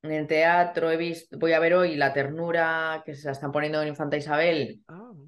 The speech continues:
Speaker 1: que dirige Alfredo Sanzol, que la voy a ver por segunda vez, porque ahora tengo a un par de amigos allí trabajando, y es una obra divertidísima, que bueno, es-, acaban de estrenar la peli ahora, la
Speaker 2: Es
Speaker 1: peli no la he
Speaker 2: verdad.
Speaker 1: visto,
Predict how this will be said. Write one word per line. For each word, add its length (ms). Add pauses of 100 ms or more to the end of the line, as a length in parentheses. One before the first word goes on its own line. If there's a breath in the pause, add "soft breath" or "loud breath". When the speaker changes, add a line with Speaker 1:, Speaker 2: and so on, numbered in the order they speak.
(160)
Speaker 1:
que 80
dirige 360
Alfredo 260
Sanzol, 460
que 80
la 80
voy 80
a 60
ver 180
por 160
segunda 360
vez, 300
porque 200
ahora 220
tengo 240
a 140
un 100
par 140
de 140
amigos 400
allí 300
trabajando, 640 (340 loud breath)
y 180
es 80
una 100
obra 220
divertidísima, 640
que 80
bueno, 240
es-, 180
acaban 260
de 60
estrenar 280
la 140
peli 220
ahora, 420
la 160
Speaker 2:
Es 0
Speaker 1:
peli 160
no 80
la 80
he 20
Speaker 2:
verdad. 20
Speaker 1:
visto, 180